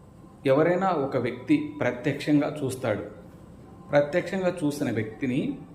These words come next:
ప్రపోజల్ చేస్తాడు, "అరే బాబు, నేను ఒక పది లక్షల రూపాయలు డబ్బులు ఇస్తాను,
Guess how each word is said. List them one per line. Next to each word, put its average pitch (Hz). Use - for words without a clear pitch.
ప్రపోజల్ 151
చేస్తాడు, 107
"అరే 120
బాబు, 120
నేను 139
ఒక -
పది 117
లక్షల 113
రూపాయలు 135
డబ్బులు 117
ఇస్తాను, 117